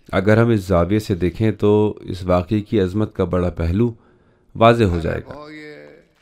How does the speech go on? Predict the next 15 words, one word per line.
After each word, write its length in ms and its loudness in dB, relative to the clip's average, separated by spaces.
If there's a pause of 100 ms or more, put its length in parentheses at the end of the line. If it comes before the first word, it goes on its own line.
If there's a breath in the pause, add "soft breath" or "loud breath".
(340)
ایک 160 0
زاویہ 320 4
یہ 220 2
ہے 120 4
کہ 100 -4
یہ 140 2
دفاع 320 0
کس 280 -6
کے 280 0 (120)
مقابلے 600 0
میں 220 -2
کیا 280 0
جا 220 -2
رہا 220 -2
تھا، 220 -12